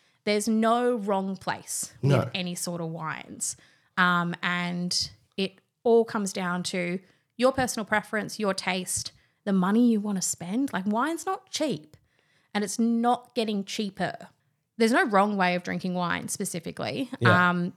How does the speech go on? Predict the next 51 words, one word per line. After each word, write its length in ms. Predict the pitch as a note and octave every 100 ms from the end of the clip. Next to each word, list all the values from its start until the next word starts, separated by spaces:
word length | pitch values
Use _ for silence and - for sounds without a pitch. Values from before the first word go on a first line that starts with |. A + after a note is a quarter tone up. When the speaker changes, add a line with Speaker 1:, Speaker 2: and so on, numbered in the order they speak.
| -
Speaker 1:
if 120 | G3+
you 120 | A3+
wanna 140 | C4 B3+
put 160 | A#3+ -
ice 260 | E3 -
in 80 | F#3
your 100 | F3
wine, 340 | E3+ D#3 C#4+ F#4 _
you 380 | F#3+ G3 A3 A3
fucking 280 | C#4 G#3+ F3+
go. 180 | D3 - - _ _ _
Speaker 2:
Again, 360 | F#2+ G#2+ G#2+ B2+
Speaker 1:
Like, 200 | F#3 F3+
Speaker 2:
as 60 |
long 120 | A2+ B2
as 100 | B2
it 100 | B2
tastes 220 | C3+ B2+
good 200 | - C#3
to 120 | - G#2+
you, 300 | A2 A#2+ A2+
Speaker 1:
Yeah. 160 | F4+ -
Speaker 2:
that's 300 | A2+ - C#3+
all 120 | C3+
that 120 | B2+
matters. 460 | A#2+ G#2+ E2 C2+ -
And 80 | D#4
Speaker 1:
Exactly. 240 | D4+ - C#3+
Speaker 2:
that 200 | D3+ -
can 140 | F#3
apply 320 | B2+ B2 A2+ A2+
to 140 | G#2+ -
anything. 640 | A2+ B2+ B2+ A#2+ F#2 D2+ - _ _ _ _ -
Speaker 1:
Yeah. 300 | D4 D#4 F3+ -
Put, 100 | -
Speaker 2:
Food, 400 | D3 D3+ D3 B2
Speaker 1:
put, 100 | - - -
like 120 | B2 B2
Speaker 2:
booze. 640 | B2 B2 B2+ A#2+ - - _ _ -
I 40 |
mean, 200 | B2+ A#2
you 120 | C#3 D3+
and 80 | C3+
I 40 |
have 100 | A2+
talked 220 | A2+ F#2+
about 180 | F#2+ D2
this 120 | E2
before 500 | G#2 G2 G#2 F2 E2 -
'cause, 280 | - B2 -
uh, 420 | A2 G2+ F2+ -